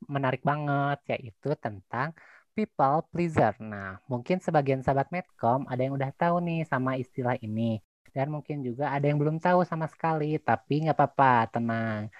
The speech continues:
Kita bakalan ngasih tahu tentang, eh, people pleaser itu sendiri.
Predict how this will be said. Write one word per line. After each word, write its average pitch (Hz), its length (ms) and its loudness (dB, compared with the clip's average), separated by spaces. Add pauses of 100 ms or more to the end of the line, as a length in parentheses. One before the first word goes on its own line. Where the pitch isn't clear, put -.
(280)
Kita 127 560 -2
bakalan 120 640 0
ngasih 160 240 -4
tahu 160 480 0 (160)
tentang, 139 480 -2 (320)
eh, 135 80 -2
people 160 400 0
pleaser 143 320 -2
itu 131 160 0
sendiri. 107 720 -2